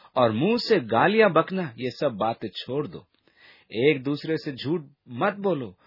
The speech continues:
क्योंकि तुमने पुराने मनुष्यत्व को उसके कामों समेत उतार डाला है और नए मनुष्यत्व को पहन लिया है, जो अपने सृजनहार के स्वरूप के अनुसार ज्ञान प्राप्त करने के लिए नया बनता जाता है।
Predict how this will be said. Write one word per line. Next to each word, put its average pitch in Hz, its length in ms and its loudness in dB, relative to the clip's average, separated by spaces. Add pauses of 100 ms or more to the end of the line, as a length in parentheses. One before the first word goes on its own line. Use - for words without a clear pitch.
(200)
क्योंकि 131 240 -4
तुमने 147 320 -6
पुराने 143 520 -2
मनुष्यत्व 147 680 -4
को 123 280 -6 (220)
उसके 123 300 -4
कामों 151 400 -2
समेत 143 360 -4 (120)
उतार 117 380 -4
डाला 95 280 -2
है - 260 -14 (480)
और 165 160 6
नए 196 300 0
मनुष्यत्व 196 600 0
को 180 140 -2
पहन 151 340 0
लिया 185 260 4
है, 117 260 -4 (320)
जो 131 100 0
अपने 147 320 -2
सृजनहार 143 840 -2
के 156 160 -6
स्वरूप 151 460 -2
के - 120 -4
अनुसार 127 500 0 (340)
ज्ञान 131 440 2
प्राप्त 151 400 0
करने 123 260 -2
के 127 120 -8
लिए 120 280 -4 (240)
नया 117 300 0
बनता 107 400 -4
जाता 85 360 -10
है। 78 240 -18